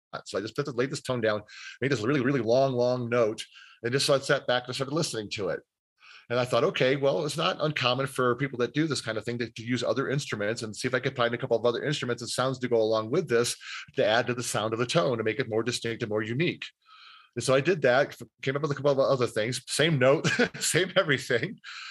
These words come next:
And like, "Okay, this is sounding kinda cool right now." And that's, and from that, I thought, "You know what? A thunderstorm sound,"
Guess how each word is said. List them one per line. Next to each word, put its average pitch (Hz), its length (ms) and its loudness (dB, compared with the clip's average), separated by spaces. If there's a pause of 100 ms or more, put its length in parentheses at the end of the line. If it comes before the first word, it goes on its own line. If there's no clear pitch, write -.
(240)
And 135 340 2
like, 131 160 2
"Okay, 185 300 -2
this - 140 -8
is 240 100 -6
sounding 165 220 2
kinda 170 200 0
cool 208 200 2
right 135 220 2
now." 98 320 -2 (920)
And 127 140 2
that's, 139 220 -4
and 135 100 0
from 214 220 2
that, 175 120 6
I 147 60 6
thought, 131 220 2
"You 165 80 0
know 202 120 0
what? 190 260 0 (360)
A 147 40 -4
thunderstorm 233 720 2
sound," 127 280 0